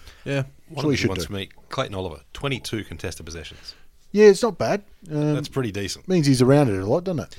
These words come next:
Speaker 1: Yeah.
Speaker 2: Means he's getting stuck in.
Speaker 1: Eight tackles as well, so he's,
Speaker 2: Yeah.
Speaker 1: he's still chasing it when he hasn't got it.
Speaker 2: Yeah, for a bloke that, uh, <laughs> one of the most famous pictures of him is diving.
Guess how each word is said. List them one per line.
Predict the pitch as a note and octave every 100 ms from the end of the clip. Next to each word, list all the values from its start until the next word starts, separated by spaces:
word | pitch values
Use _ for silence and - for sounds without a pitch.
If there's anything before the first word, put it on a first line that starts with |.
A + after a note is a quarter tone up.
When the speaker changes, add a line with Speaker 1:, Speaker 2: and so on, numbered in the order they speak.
| A#2
Speaker 1:
Yeah. | A2 G2
Speaker 2:
Means | C3 G#2+
he's |
getting | G#2 F#2+
stuck | - A#2+ G2
in. | A2+
Speaker 1:
Eight | B2 -
tackles | A#2 - G2
as | E2
well, | F#2+ A2
so | G#2 F2+
he's, | F2+ F2+ A2
Speaker 2:
Yeah. | G2 C#2
Speaker 1:
he's | - F#2
still | - G#2+ F2+ -
chasing | - A2 G#2+
it | G2
when | F#2+
he |
hasn't | F#2+ F2+
got | G#2
it. | A2 - - - - - - - -
Speaker 2:
Yeah, | A#2+
for | G2+ G#2+
a |
bloke | B2+ C3 -
that, | F#2 -
uh, | G#2 G2 F#2+ - - C#3
<laughs> | - - - B2
one | A2+ A2
of |
the | G#2 G2 F#2 - F2+
most | G#2+ G2 -
famous | A2+ G2+
pictures | - - -
of | F2
him | G2
is | E2+
diving. | F#2 G2 F#2 F#2+